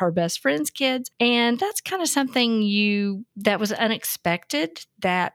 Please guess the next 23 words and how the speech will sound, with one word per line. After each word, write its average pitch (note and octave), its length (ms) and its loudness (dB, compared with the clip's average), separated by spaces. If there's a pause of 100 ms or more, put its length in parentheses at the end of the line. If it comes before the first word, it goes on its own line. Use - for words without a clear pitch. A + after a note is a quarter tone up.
we G3+ 320 -2
would F3+ 360 -2
get F#3 260 -4
to F#3+ 100 -6
play E3+ 340 -2
that D#3+ 300 0
role D#3 600 -2 (180)
in D#3 400 -4
meaningful A#3 720 0
moments E3+ 600 -4 (440)
in F#3+ 160 0
other F3+ 180 0
people's F3 400 -8
lives - 400 -8 (100)
and, F#3 240 0
and, F#3+ 260 -4 (160)
and G3 200 -2
funerals F#3+ 560 0
too. G3 380 -2
I D#3 60 -2
mean, D#3+ 400 -4 (160)
getting G#3 500 0
to F#3 800 0